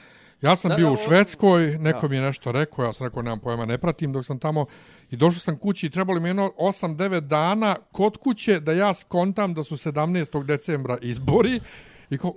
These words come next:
Speaker 1: ka-, kako tako brzo?
Speaker 2: A dobro, ti,
Speaker 1: Iz-
Speaker 2: ti baš ne pratiš,
Speaker 1: Prvo,
Speaker 2: mislim.
Speaker 1: kako tako brzo?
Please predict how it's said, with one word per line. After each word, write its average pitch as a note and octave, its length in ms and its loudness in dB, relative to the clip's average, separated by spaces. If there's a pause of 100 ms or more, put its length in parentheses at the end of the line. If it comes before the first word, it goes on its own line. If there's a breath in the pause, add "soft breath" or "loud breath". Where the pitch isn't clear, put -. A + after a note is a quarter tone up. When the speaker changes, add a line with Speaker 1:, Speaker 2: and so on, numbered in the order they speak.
Speaker 1:
ka-, - 300 -4
kako A3+ 320 -2
tako G#3+ 360 -4
brzo? D#3 420 -6 (120)
Speaker 2:
A B2+ 80 -10
dobro, F#3 200 0
ti, - 120 -16
Speaker 1:
Iz- C#3+ 140 -8
Speaker 2:
ti D3+ 100 -14
baš F#3 180 -6
ne G#2 80 -14
pratiš, - 400 -20
Speaker 1:
Prvo, F3+ 120 4
Speaker 2:
mislim. A#3+ 180 4
Speaker 1:
kako A#3 320 4
tako G#3+ 300 2
brzo? F#3+ 340 0